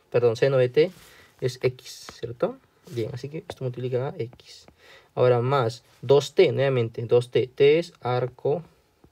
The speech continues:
seno de x. Coseno de t, sacamos el triangulito. Coseno de t será la raíz de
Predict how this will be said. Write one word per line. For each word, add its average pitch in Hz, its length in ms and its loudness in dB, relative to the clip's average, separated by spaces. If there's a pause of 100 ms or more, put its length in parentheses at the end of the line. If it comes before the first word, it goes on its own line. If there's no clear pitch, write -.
(120)
seno 120 600 -4
de 139 200 -4 (340)
x. - 420 -12 (360)
Coseno 160 300 4
de 180 140 2
t, 160 240 4 (240)
sacamos 143 420 -2
el 131 60 -4
triangulito. 131 460 0 (460)
Coseno 135 320 -2
de 143 120 0
t 151 160 0
será 127 420 -2 (1200)
la 113 440 -4
raíz 120 720 -6
de 123 400 -2